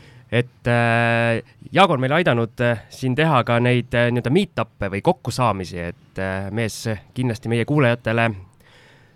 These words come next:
tuttav on, äh, nii sellest põhiosast kui ka võib-olla mõnest muust. Näiteks, äh, Facebooki, Facebooki grupis mees tegi oma usa majaflipist ka sellise videoseeria, mis, äh, väga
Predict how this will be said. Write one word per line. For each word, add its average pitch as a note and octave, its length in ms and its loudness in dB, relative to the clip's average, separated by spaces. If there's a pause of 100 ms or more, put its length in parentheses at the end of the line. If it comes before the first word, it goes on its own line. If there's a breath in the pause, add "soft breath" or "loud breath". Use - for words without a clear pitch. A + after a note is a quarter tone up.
(360 soft breath)
tuttav A2+ 400 -2
on, C3 320 2
äh, A2 160 2
nii B2 280 2
sellest A#2+ 360 -2
põhiosast C3 600 0
kui A#2 160 -2
ka A2+ 160 0 (200)
võib-olla G#2 320 -2 (120)
mõnest A2 360 -6
muust. F3 480 -2 (560 soft breath)
Näiteks, A#2+ 420 -4
äh, A#2 200 0 (140)
Facebooki, B2 720 -4 (200)
Facebooki - 400 -4
grupis A#2 360 0
mees A#2 200 -4
tegi G#2+ 260 -8
oma A2 260 0 (760)
usa A#2+ 420 2
majaflipist B2 680 -2
ka A2+ 180 0 (360 soft breath)
sellise A2+ 600 -2 (280)
videoseeria, C3 720 0
mis, - 300 -12
äh, G2+ 200 -6 (220)
väga G#2 280 -4